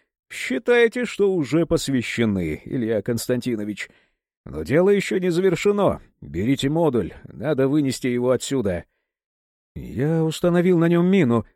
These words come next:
а она не взорвется. Здесь слишком плотное магическое поле. Да и если взорвется, не причинит модулю никакого вреда. Его можно уничтожить только прямым ударом белой силы,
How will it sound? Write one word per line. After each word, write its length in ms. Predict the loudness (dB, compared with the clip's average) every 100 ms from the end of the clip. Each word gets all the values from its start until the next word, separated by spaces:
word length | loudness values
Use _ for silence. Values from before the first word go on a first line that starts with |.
| _ -4
а 220 | -2 0
она 280 | 0 0 0
не 140 | -2
взорвется. 840 | 0 0 2 4 2 2 0 0 -2 _ _ _ -16
Здесь 480 | -14 -4 0 0
слишком 500 | 0 0 0 0 0
плотное 420 | 2 2 2 0 2
магическое 640 | 2 0 -2 -4 0 0
поле. 500 | 2 2 2 -2 -6 _ _ _ _ -8
Да 140 | -4
и 80 | 2
если 300 | 2 2 2
взорвется, 720 | 2 4 2 0 -2 -6 -6
не 220 | -4 -4
причинит 480 | -2 -2 -2 0 0
модулю 400 | 2 2 2 2
никакого 540 | 2 0 0 2 2 2
вреда. 500 | 2 2 2 2 -2 _ _ _ _ _
Его 360 | -18 -6 0 2
можно 360 | 2 2 2
уничтожить 580 | 2 2 0 0 2 2
только 300 | 2 2 0
прямым 480 | 0 2 2 2 2
ударом 480 | 4 4 4 4 4
белой 320 | 4 4 2
силы, 540 | 0 0 0 0 -4